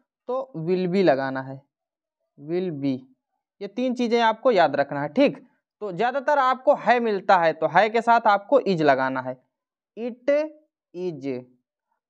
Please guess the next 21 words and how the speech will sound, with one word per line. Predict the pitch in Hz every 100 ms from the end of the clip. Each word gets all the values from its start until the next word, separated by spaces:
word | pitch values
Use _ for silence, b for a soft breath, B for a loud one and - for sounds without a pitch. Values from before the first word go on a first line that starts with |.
| _ _ -
उसके | 185 - 254
बाद | 269 294 294 - _ 156
जो | 143 233 247
ये | 247 254 226
बीच | 214 247 262
में | 254
लिखा | 233 240
गया | 233 233
हो, | 226 294 294 - -
इसको | 175 - 220
लिखना | 185 180 151
है। | 135 131 _ _
तो | 185 196
इसको, | 190 - _ 262 254 220 - _ - _ _ -
सोमवार | 233 240 247 247
को | 254
अंग्रेजी | 247 240 240
में | 247
क्या | 247 262
कहते | 262 254
हैं? | 277 311 311